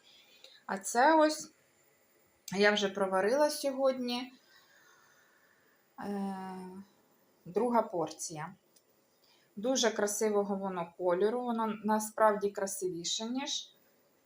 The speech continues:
на відео. Вчора я його накришила. До речі, дуже рекомендую. Цікавий, смачний рецепт.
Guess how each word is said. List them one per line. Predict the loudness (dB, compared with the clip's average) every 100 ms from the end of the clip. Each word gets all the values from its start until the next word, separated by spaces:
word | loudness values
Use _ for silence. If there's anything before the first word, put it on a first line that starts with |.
| -2
на | -2 0
відео. | -2 -2 0 4 4 2 -8 _ -20 -20 -20 -20 -20 -10
Вчора | 0 6 6 6
я | 6
його | 4 4 2
накришила. | 2 2 0 -2 -2 -2 0 2 0 -4 _ _ _ _ _ _ _ _ _ _ _ _ -4
До | 2
речі, | 4 4 0 -4
дуже | -4 -2 0
рекомендую. | -2 -2 0 2 0 -2 -6 -6 -6 -8 -14 _ -20 -20 -14
Цікавий, | -12 0 4 4 4
смачний | -2 -6 -6 -6 -6 -6 -6
рецепт. | -8 -6 0 0 0 -10